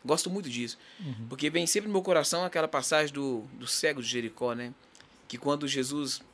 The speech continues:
Speaker 1: passa aquele local ali, ele começa a gritar insistentemente, Jesus fala pra ele assim, "Olha, o que queres que eu te faça?"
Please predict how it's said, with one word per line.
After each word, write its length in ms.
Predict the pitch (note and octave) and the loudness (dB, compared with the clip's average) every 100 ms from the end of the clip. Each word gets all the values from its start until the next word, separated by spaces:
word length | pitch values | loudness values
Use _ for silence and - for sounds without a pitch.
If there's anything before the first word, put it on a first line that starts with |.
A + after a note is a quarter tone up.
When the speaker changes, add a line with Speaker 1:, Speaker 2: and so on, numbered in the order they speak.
| - - - | -20 -16 0
Speaker 1:
passa 240 | C#3+ D3 | 0 0
aquele 260 | C#3 C3+ B2+ - A#2+ | -4 -4 -6 -12 -4
local 380 | A#2+ - C3 B2 | -4 0 2 2
ali, 260 | B2+ E3 | 0 -4
ele 100 | D#3+ | -6
começa 260 | C3 C#3 - | -2 -2 -2
a 20 | |
gritar 400 | B2+ A2 C3 D#3 | -6 -2 -2 -2
insistentemente, 720 | D#3+ - C#3 C3+ C3 C3 C#3+ | -4 -6 -6 -8 -6 -6 -6
Jesus 360 | C#3 C3 D3+ D3+ | -6 -6 -4 -4
fala 220 | C#3 C3+ | -2 -2
pra 140 | C3 | -2
ele 100 | B2+ | -2
assim, 160 | A#2 B2+ | -2 -4
"Olha, 100 | B2 | -6
o 20 | |
que 80 | D3 | -8
queres 300 | - B2+ A2+ | -4 -4 -4
que 80 | A2 | -10
eu 20 | |
te 80 | - | -10
faça?" 360 | G#2 F2+ - | -10 -10 -12